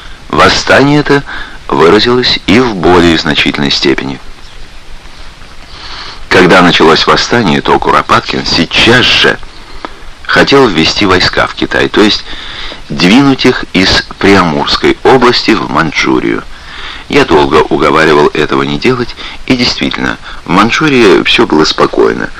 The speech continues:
за исключением некоторых отдельных незначительных инцидентов. Но после того, как мы совершили экспедицию в Пекин,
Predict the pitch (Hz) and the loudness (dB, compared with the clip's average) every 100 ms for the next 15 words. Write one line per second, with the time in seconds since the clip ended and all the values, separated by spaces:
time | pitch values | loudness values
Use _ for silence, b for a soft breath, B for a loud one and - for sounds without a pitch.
0 | B B 85 82 - 98 143 135 113 85 | B B 2 2 2 0 2 2 2 2
1 | 98 - 90 - - 87 71 - 92 123 | 2 2 0 2 2 2 0 2 4 4
2 | 117 - B B - 92 92 82 71 76 | 2 -2 B B 0 2 2 0 0 -2
3 | 71 76 76 92 80 76 80 73 65 64 | -2 -4 -4 -4 -4 -2 -2 -2 -2 -2
4 | - - B B B B B 90 90 90 | -6 -8 B B B B B 0 2 2
5 | - - 85 90 80 73 73 85 95 - | 2 2 4 4 2 -2 -2 0 0 -2
6 | B B - 78 78 85 80 78 76 - | B B 0 4 4 4 4 2 0 0
7 | 73 71 67 65 69 65 - 73 - 123 | -2 -2 0 2 2 0 -2 -4 0 2
8 | 131 | 2